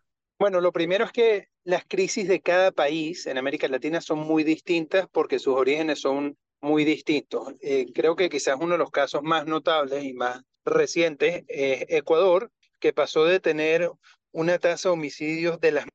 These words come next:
más bajas de la región hace seis, siete años a tener una de las más altas este dos mil veintitrés que acaba de cerrar. Y eso se debe, en el caso de Ecuador, por ejemplo, a un cambio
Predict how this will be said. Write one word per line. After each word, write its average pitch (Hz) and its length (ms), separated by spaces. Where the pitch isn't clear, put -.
más 180 220
bajas 165 300
de 147 80
la 139 100
región 139 400
hace 143 520
seis, 165 580
siete 160 560
años 160 320
a 160 140
tener 156 240
una 175 140
de - 20
las 151 160
más 143 160
altas 156 480
este 143 320
dos 139 160
mil 135 320
veintitrés 139 500
que 143 100
acaba 139 300
de 139 200
cerrar. 123 420
Y 170 100
eso 170 200
se - 140
debe, 165 420
en 135 160
el 127 100
caso 139 260
de 151 60
Ecuador, 156 320
por 131 140
ejemplo, 156 420
a 135 80
un 156 160
cambio 170 720